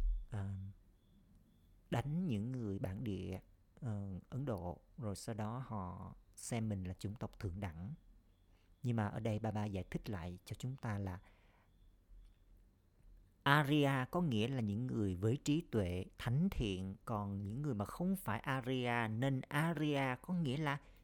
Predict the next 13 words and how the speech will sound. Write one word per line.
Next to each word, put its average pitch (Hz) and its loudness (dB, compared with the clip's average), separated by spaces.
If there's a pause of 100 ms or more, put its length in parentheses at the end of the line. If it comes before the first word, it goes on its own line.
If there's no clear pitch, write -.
những 110 0
người 127 4
với 110 0 (120)
trí 131 0 (140)
tuệ 87 2
đá. 127 -2 (1900)
Con 151 8
chính 196 2
là 165 4
những 117 0
người 107 2
nói 110 0
ra 131 0